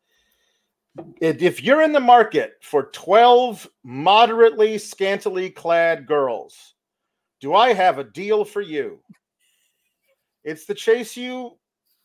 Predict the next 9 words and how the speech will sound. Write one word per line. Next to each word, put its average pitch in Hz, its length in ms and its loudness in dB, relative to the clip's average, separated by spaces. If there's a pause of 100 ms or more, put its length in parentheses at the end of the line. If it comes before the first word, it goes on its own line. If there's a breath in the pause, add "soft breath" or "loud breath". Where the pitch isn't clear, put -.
(460)
Sexy 233 420 -8
Coeds 240 480 0
calendar, 214 720 -4 (320 soft breath)
and 156 100 -6
it 170 80 -8
will 170 220 -6
only 277 400 -2
cost 233 420 -2
you 226 340 -12